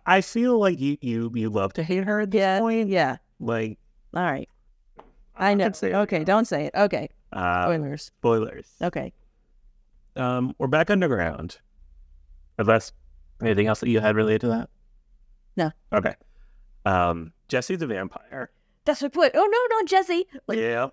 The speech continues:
Speaker 1: But he's green.
Speaker 2: His, his makeup is horrible.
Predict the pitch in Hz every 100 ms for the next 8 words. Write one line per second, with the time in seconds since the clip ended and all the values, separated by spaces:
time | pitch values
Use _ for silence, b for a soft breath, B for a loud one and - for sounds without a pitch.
0 | _ _ _ - 220 247 196 233 269 277
1 | 226 196 175 - _ _ _ - _ -
2 | 240 - - 226 190 196 185 165 139 -
3 | 160 151 139 110